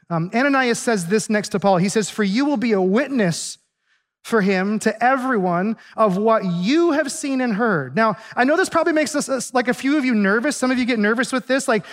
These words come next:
what does it mean that I'm gonna be a witness? Does that mean that I need to go buy a bullhorn and stand downtown and scream that the end is near? Is that what it means to be a witness? Or do I have to go door to door to my neighbors and, like, pass out little weird cartoon tracts and tell them, you know, like,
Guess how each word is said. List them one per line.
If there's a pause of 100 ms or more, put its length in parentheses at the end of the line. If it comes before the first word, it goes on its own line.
what
does
it
mean
that
I'm
gonna
be
a
witness?
Does
that
mean
that
I
need
to
go
buy
a
bullhorn
and
stand
downtown
and
scream
that
the
end
is
near?
Is
that
what
it
means
to
be
a
witness? (320)
Or
do
I
have
to
go
door
to
door
to
my
neighbors
and,
like, (220)
pass
out
little
weird
cartoon
tracts
and
tell
them,
you
know,
like,